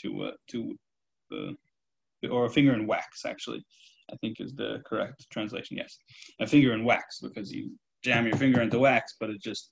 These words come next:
it slips away. Um, I would note that both of those cases are describing things that are difficult but not impossible.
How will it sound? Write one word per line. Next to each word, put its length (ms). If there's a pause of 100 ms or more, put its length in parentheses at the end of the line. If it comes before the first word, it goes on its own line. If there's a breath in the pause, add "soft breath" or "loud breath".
(120)
it 180
slips 260
away. 260 (1700 loud breath)
Um, 720 (560 loud breath)
I 100
would 140
note 240
that 260
both 240
of 60
those 180
cases 300
are 100
describing 420
things 200
that 120
are 120 (140)
difficult 500
but 140
not 180
impossible. 580